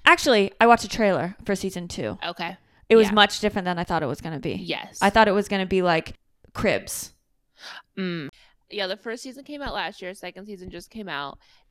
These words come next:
Speaker 2: And it is about a group of people that are, like, luxury real estate agents, basically. They're real estate brokers.
Speaker 1: Okay.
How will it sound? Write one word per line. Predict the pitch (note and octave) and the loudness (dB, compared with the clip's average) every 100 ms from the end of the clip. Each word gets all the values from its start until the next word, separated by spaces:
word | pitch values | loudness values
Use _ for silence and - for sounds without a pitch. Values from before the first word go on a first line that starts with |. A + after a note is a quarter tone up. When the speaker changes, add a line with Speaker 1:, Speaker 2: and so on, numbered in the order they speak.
| - | -8
Speaker 2:
And | G3 F3 E3+ E3 E3+ - - - - | -6 -4 -4 -6 -12 -20 -16 -18 -10
it | F#3+ F#3 E3+ - _ _ _ _ _ _ _ _ | -6 -4 -4 -8 _ _ _ _ _ _ _ _
is | G3 F#3+ | -12 -10
about | F#3 E3+ E3+ - | -8 -6 -6 -6
a | D3+ | -8
group | D3+ E3 E3+ G3+ - | -10 -12 -12 -12 -14
of | F3 - | -16 -14
people | F#3+ F3 D#3 D#3 D3 | -16 -12 -10 -10 -8
that | D#3+ | -8
are, | D3+ | -8
like, | C#3 B2 A#2+ - | -8 -8 -10 -14
luxury | D#3 D#3 - E3+ | -12 -10 -12 -12
real | D#3+ C3 | -10 -10
estate | D#3+ - E2+ | -10 -12 -16
agents, | D2+ - A#2 | -16 -16 -16
basically. | D3 E3 G#3 | -16 -10 -6
They're | G3 | -4
real | G#3+ | -4
estate | G3 C3 - | -6 -8 -6
brokers. | D#3 - G#2 B2+ | -6 -6 -6 -4
Speaker 1:
Okay. | G3+ F3 | -4 -6